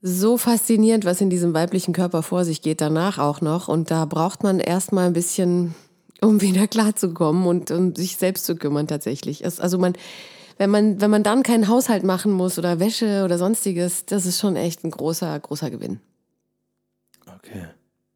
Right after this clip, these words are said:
Speaker 1: Kopf hoch, Fancy.
Speaker 2: Ja, ne?
Speaker 1: Du schaffst das.
Speaker 2: Ja, da, da muss ich jetzt erstmal drüber nachdenken.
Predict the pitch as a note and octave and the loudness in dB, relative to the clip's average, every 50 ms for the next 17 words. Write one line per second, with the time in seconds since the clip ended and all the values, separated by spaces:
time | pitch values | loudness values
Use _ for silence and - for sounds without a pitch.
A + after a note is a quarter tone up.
0 | _ _ _ _ _ _ _ _ _ - E3 D#3+ - - - - E3+ E3 D3 - | _ _ _ _ _ _ _ _ _ -6 -6 -6 -6 -6 -6 -4 -4 -4 -4 -8
1 | - _ _ _ _ _ - B2 A#2+ - - B2 C3 C#3+ - - A#2 B2 C3+ C#3+ | -14 _ _ _ _ _ -14 -12 -12 -10 -10 -12 -12 -12 -14 -12 -6 -4 -2 -2
2 | C#3 A#2 A#2 C#3 E3+ D#3 - F3 C#3+ C#3 F3 F#3+ - - - G3 D#3+ C3+ - - | -2 -2 -2 -2 -2 -4 -4 -6 -4 -2 -2 -2 -4 -4 -4 -4 -4 -4 -6 -10
3 | - _ - _ - _ _ _ - - - - - - - - - _ - _ | -12 _ -20 _ -20 _ _ _ -18 -16 -14 -14 -16 -16 -18 -20 -20 _ -20 _
4 | _ - - - - - - A#2+ A2 A2+ A#2 B2 B2 D3 C3+ A#2+ - A#2 A#2 C#3 | _ -20 -20 -20 -12 -4 -2 0 2 2 2 2 2 0 -2 -2 -4 -6 -4 -4
5 | C3 C3 B2+ C3+ C3+ C3+ - D3 - - A#2 A2 G#2+ A#2+ A2+ G#2+ | -4 -4 -4 -4 -4 -4 -4 -6 -4 -4 -4 -2 -2 -2 -2 -4